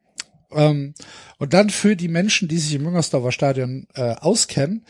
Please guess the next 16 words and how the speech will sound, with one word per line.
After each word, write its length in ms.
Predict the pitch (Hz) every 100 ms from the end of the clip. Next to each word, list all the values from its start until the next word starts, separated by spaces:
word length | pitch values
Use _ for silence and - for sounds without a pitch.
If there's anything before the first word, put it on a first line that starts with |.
| - - - -
wir 220 | 156 254
haben 280 | 240 196 151
dann 360 | 131 160 220 - -
im 300 | 160 196 - _ _
Block 440 | 110 139 220 - - _ -
N 200 | 233 294
fünf, 800 | - - 254 180 247 - - - _ - - - -
Reihe 480 | 120 123 214 277 196
achtzehn, 720 | 196 - - - 151 196 220 -
die 200 | - 151
Plätze 680 | - 180 175 - 185 175 -
neun 680 | 123 127 131 165 214 208 175
bis 220 | 160 -
elf 640 | - 135 113 - - - -
geschossen. 600 | - - 123 104 - 87 - _ - - - - _ _
So. 300 | - 143 110